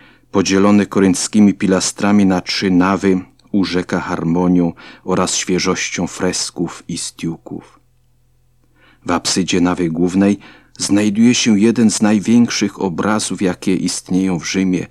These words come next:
przedstawiający podwójne męczeństwo świętych Filipa i Jakuba.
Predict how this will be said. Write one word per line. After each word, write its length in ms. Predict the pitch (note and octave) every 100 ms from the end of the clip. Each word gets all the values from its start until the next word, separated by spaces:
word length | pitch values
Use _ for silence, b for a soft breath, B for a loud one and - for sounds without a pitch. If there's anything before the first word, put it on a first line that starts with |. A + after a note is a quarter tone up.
| B B B B
przedstawiający 880 | - - - A2 G2+ G2+ A2 G#2 A2
podwójne 540 | - F2 D#2+ G#2 G2+ F#2+
męczeństwo 720 | F#2 - G2 F#2 - F#2+ E2
świętych 760 | - F#2 F2+ - F2+ - - _ _
Filipa 520 | - E2 F2 - E2
i 120 | -
Jakuba. 640 | E2+ D#2+ - E2+ E2+ E2